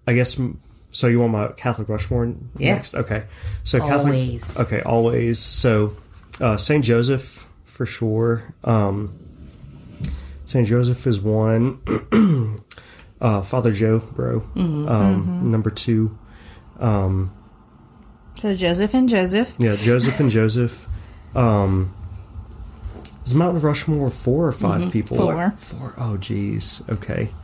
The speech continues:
Speaker 1: Um, okay, so Joseph, Joseph, <laughs> um, Saint Maximilian Kolbe,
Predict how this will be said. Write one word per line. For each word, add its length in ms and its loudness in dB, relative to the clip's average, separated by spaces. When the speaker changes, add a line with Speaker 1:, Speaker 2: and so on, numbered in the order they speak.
Speaker 1:
Um, 580 2
okay, 220 -2
so 440 -2
Joseph, 480 0
Joseph, 760 0
<laughs> 100 0
um, 540 4
Saint 280 0
Maximilian 560 2
Kolbe, 480 0